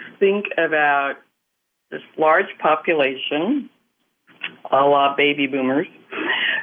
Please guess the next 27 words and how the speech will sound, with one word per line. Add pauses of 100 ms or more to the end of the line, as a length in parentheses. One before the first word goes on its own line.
(140)
who
are, (500)
who
have
moved
into (100)
this (460)
realm
of
aging. (880)
And (260)
although
I
suppose
you
could
say
we
are
all
aging,
no
matter
what
age
we
are.